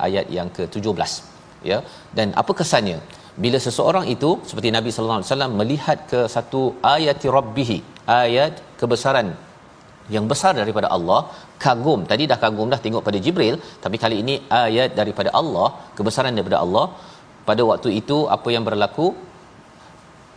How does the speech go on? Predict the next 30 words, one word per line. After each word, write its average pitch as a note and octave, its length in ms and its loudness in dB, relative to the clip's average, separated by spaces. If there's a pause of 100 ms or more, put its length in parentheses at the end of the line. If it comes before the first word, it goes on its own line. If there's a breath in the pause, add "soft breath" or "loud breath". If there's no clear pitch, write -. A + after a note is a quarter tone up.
(120)
Pada F#2+ 140 0 (100)
ayat A#2 220 2
yang A2 180 -2
keenam G2+ 320 0
belas, G2 160 2 (180)
"Is G2 80 -4 (180)
ya'sha C3+ 440 0
sidrata B2 400 0 (120)
ma A2+ 80 2 (160)
ya'sha." D3+ 380 2 (380)
Sidrah A2 380 2 (120)
itu, C#3+ 180 2 (380)
uh, G#2 140 2 (100)
pokok B2 280 0
itu B2+ 80 -2 (100)
cover, A#2 280 2 (100)
saatnya A#2 300 0
dia G#2+ 120 4 (400)
memang A2+ 240 2
luas B2 180 4
sangatlah C3 300 0 (100)
nak G2+ 140 -4
ceritanya. A2 420 0 (460 loud breath)
Dan A2 240 2 (320 loud breath)
"ma A#2+ 120 4 (220)
zaghal D3+ 440 2 (100)
basaru A#2+ 400 2
wa A2 140 4
ma G#2+ 80 2 (200)
tagha" D#2 240 0